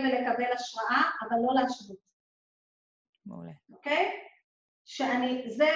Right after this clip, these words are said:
Speaker 1: באמת, זה עצה כאילו לא כל כך עסקית, אבל זה מה שאני מייעצת, שאת מסתכלת על מישהי אחרת ואת מקבלת ממנה השראה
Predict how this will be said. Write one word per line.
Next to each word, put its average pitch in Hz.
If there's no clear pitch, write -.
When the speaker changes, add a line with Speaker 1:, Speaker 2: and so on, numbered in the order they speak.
Speaker 1:
באמת, 269
זה 277
עצה 269
כאילו 320
לא 294
כל 339
כך 311
עסקית, -
אבל 233
זה 262
מה 277
שאני 262
מייעצת, 233
שאת 233
מסתכלת 302
על 269
מישהי 269
אחרת 269
ואת 233
מקבלת 247
ממנה 233
השראה 233